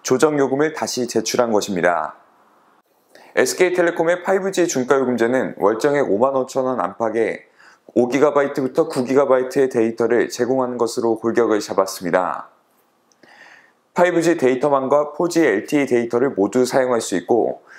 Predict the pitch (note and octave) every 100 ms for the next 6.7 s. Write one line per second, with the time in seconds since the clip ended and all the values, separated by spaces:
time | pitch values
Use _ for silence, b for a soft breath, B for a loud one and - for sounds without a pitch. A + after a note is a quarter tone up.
0 | B _ - C3+ D3+ D3+ C#3+ B2 B2 C#3+
1 | D3 F#2+ A2 C#3 C3+ D3+ D3 C3+ A#2+ G#2+
2 | A#2 E2+ - B B B - F3+ F3+ E3+
3 | D#3+ C#3+ C3 C3 C3 D3 D3 A#2+ B2 C3+
4 | C#3 A#2+ F#2+ B2+ B2+ F#2+ C2 - D3+ D#3
5 | D3 D#3+ D#3 C#3+ - A#2 G2+ A2+ G#2 G2
6 | A2 G2+ F2 F2+ E2+ -